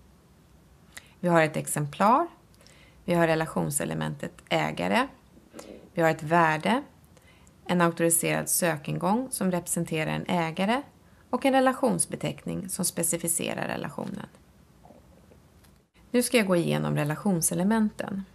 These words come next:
Här finns en skillnad från A A C R två och Mark. När du en gång har bestämt vilka som är ansvariga för resursen du har framför dig så ska du bestämma dig för vad som ska vara huvuduppslag och vad som ska vara biuppslag.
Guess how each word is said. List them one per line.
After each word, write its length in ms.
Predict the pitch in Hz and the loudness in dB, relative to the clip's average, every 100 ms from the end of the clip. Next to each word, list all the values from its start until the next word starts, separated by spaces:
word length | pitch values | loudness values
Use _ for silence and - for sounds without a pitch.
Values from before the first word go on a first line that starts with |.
| _ _ _ - - | _ _ _ -12 0
Här 180 | 226 | 2
finns 280 | 247 196 180 | 4 2 2
en 80 | 165 | -2
skillnad 520 | - 208 196 226 214 | 2 2 4 2 0
från 180 | 170 160 | -2 -2
A 160 | 160 156 | -2 0
A 40 | |
C 200 | - 185 | -2 -2
R 120 | - - | -6 -6
två 140 | 185 175 | -6 -2
och 80 | 185 | 2
Mark. 540 | 214 - 196 - - - - - - - - | 2 0 -4 -12 -20 -20 -20 -20 -20 -10 2
När 120 | 214 | 6
du 80 | 254 | 8
en 140 | 262 | 6
gång 180 | 196 180 | 4 4
har 80 | 175 | 2
bestämt 500 | 180 - 160 165 170 | 2 2 0 -2 -4
vilka 200 | 170 165 | -4 -2
som 180 | 165 | -2
är 80 | - | 0
ansvariga 540 | 202 175 - 220 226 233 | 0 2 2 4 2 2
för 120 | 220 | -2
resursen 460 | 208 - 156 170 | -2 -2 -4 -4
du 60 | 160 | -4
har 60 | 156 | -2
framför 380 | - 160 147 | -4 -4 -6
dig 220 | - - - - - | -8 -8 -10 -20 -20
så 140 | - 185 | -6 -2
ska 160 | - | 0
du 80 | 190 | 0
bestämma 440 | 214 - 156 151 151 | 2 2 2 0 -2
dig 100 | 151 | -4
för 260 | - 92 | -4 -4
vad 120 | 151 | -4
som 160 | 147 156 | -6 -6
ska 160 | - 160 | -6 -4
vara 100 | 170 | 0
huvuduppslag 880 | 202 165 165 170 - 220 214 214 | 0 0 -2 -4 -2 2 2 0
och 60 | 202 | -2
vad 120 | 196 | -2
som 100 | 196 | -2
ska 140 | 190 185 | -4 -2
vara 140 | 190 | 0
biuppslag. 800 | 185 170 - - - 50 - - | 0 -4 -6 -10 -8 -8 -8 -14